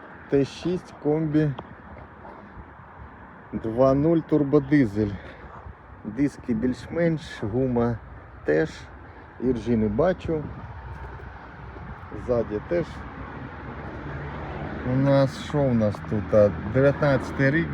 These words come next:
дизель, сто піс-, сто шістдесят п'ять пробігу, два літри, ві-, дев'ятнадцять тисяч вісім, дев'ятсот вісімдесят євро. На механіці він у нас, отакі сидіння.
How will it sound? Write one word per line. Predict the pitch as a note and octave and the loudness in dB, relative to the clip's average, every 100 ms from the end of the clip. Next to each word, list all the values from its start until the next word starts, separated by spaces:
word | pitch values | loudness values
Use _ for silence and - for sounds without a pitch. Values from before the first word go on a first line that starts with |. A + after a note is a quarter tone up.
| A2+ | 0
дизель, | C#3+ E3 C3 C3 | 2 2 2 -2
сто | - - C#3+ | -2 -2 -2
піс-, | C#3 C3+ - | -2 -6 -8
сто | - C#3+ | -4 -4
шістдесят | - C3+ - - | -2 0 0 2
п'ять | C#3+ B2+ - | 2 2 2
пробігу, | D#3+ D#3+ C3+ B2+ | -2 0 0 0
два | B2 A#2 B2 | 0 2 2
літри, | C3+ D#3 D3+ C#3 C3 A#2+ - - - - - - | 2 0 -2 0 0 -2 -10 -14 -14 -14 -14 -6
ві-, | B2+ - | -6 -2
дев'ятнадцять | B2+ C3 B2 C3+ C3+ B2+ | 0 -2 -2 -4 -2 -4
тисяч | D3+ D3 D3+ - - - - - - - - - - - - - - - - - | -4 -2 -2 -4 -8 -12 -10 -10 -10 -12 -12 -14 -14 -14 -14 -14 -14 -14 -10 -2
вісім, | A2 B2+ B2 - A2+ | 2 2 2 -2 0
дев'ятсот | A#2 B2 C3 - C#3+ - | 2 4 4 4 2 2
вісімдесят | B2+ C3 - B2 A#2+ - | 2 4 4 0 0 0
євро. | A#2 A#2+ G2+ G2+ | 6 10 10 8
На | A2 B2+ | 8 8
механіці | B2 A#2+ D3+ D3+ D3+ - D3+ | 8 6 6 6 6 6 4
він | C#3+ D3 C#3+ | 6 6 6
у | C#3 | 6
нас, | C3+ C3 - | 6 4 0
отакі | G#2 A2+ - | -2 -2 -4
сидіння. | - - G#2+ B2 C#3+ C3+ B2 | -6 -6 -4 -4 -2 -4 -4